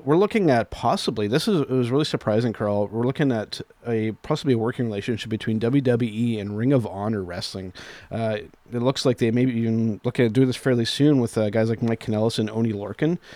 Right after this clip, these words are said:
um, of letting them go over compete for Ring of Honor occasionally. So could be looking at some type of working relationship with, uh, those two companies, and I think that that could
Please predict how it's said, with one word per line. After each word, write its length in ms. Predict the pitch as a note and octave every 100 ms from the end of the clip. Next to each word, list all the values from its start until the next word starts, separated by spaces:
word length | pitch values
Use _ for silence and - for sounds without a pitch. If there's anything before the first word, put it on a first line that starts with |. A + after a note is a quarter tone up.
| - -
um, 560 | A2 A2+ A2 G#2+ G#2 G2 - -
of 100 | A2+
letting 420 | A#2 B2 C3+ A#2+
them 340 | A2 A#2 C3 B2
go 80 | B2
over 180 | B2
compete 400 | A#2+ B2 - B2+
for 240 | - B2 A2+
Ring 140 | B2
of 120 | B2
Honor 220 | A2 D3 E3+
occasionally. 560 | - G#2 G#2 F#2+ F#2+
So 400 | G2 - G2+ F2+ - - - -
could 120 | -
be 120 | G3+
looking 320 | D3+ D3 D#3 B2+
at 360 | A#2+ B2 B2
some 260 | - - D#3
type 180 | D3 C#3+
of 60 |
working 320 | A#2 B2 C#3+ B2
relationship 600 | A2+ B2+ C#3 - A#2 -
with, 300 | A2 A2 -
uh, 320 | G#2+ G#2+ G#2 - - - -
those 160 | A#2
two 100 | -
companies, 440 | B2 C3+ C3+ B2+ A#2
and 160 | B2
I 80 | C#3
think 240 | C3+ D3+ D3+
that 140 | C3
that 200 | B2 A2
could 140 | -